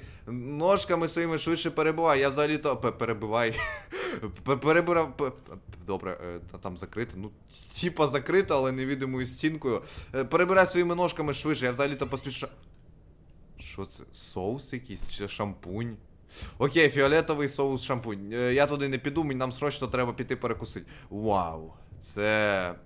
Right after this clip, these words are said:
от якби ж кожен день так, от якби у мене, от я приходжу просто снідати, і у мене стоїть оце, о, арахісова паста, це, мабуть, був джем. Ну давайте, джем, арахісова, е, чо?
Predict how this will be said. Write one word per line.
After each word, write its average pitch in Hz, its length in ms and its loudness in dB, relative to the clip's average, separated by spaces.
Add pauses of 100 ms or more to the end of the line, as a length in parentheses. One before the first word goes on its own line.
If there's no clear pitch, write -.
(160)
от - 380 -16
якби 160 180 -2
ж - 80 -8
кожен 113 360 -2
день 107 160 0
так, 92 200 -8
от 113 120 -2
якби 139 180 -2
у 160 80 0
мене, 117 240 0
от 98 120 -4
я 120 80 2
приходжу 147 600 -4
просто 110 320 -6
снідати, 92 420 -8
і 110 40 -8
у - 20 -8
мене 123 200 -4
стоїть 101 400 -4
оце, - 280 -10
о, 95 360 -2 (220)
арахісова 110 640 -2
паста, 123 680 0
це, 135 180 -4
мабуть, 135 260 -4
був 135 200 -4
джем. 120 640 2 (340)
Ну 127 100 -4
давайте, 135 380 4
джем, 123 600 -2
арахісова, 110 480 -4 (640)
е, 107 300 2 (680)
чо? 123 300 -4